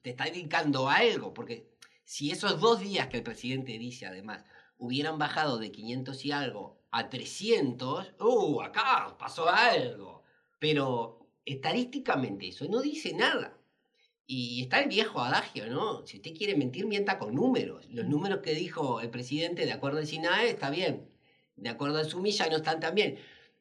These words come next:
Pero no significa nada esos números. Este, no significa absolutamente nada. ¿Por qué cuando quieren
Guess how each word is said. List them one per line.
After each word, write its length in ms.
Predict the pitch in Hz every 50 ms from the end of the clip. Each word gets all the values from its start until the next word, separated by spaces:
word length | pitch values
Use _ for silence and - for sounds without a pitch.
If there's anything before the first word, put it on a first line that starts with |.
| _ _
Pero 260 | - 147 151 151 156
no 140 | 180 240 302
significa 840 | 330 - - 285 269 208 156 139 - - - 269 - - 151 127
nada 440 | 127 147 214 247 294 294 - 156 143
esos 260 | - - - 101 98
números. 360 | 101 95 95 87 - - - - _ _ _ _ _ _
Este, 460 | - 95 92 _ - 110 - - 85 98
no 100 | 131 185
significa 400 | 175 233 226 208 254 254 277 247
absolutamente 680 | 160 131 127 156 170 202 202 202 180 170 175 156 151 170
nada. 280 | 233 285 285 208 135 135
¿Por 160 | 143 - 147
qué 140 | - 277 269
cuando 360 | 269 254 226 185 165 147 156
quieren 680 | - 220 233 247 247 233 214 170 143 123 113 - -